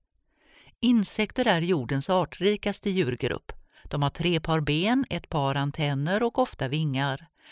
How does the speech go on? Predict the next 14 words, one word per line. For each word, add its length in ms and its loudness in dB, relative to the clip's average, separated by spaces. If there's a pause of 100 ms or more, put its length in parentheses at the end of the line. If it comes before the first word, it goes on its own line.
(160)
Kroppen 480 0
är 80 0
delad 380 2
i 60 0
huvud, 540 2
mellankropp 580 -2
och 60 -6
bakkropp. 640 -2 (460)
Det 140 -6
finns 240 -2
både 260 2
facettögon 1120 0
och 200 -4
punktögon. 840 -2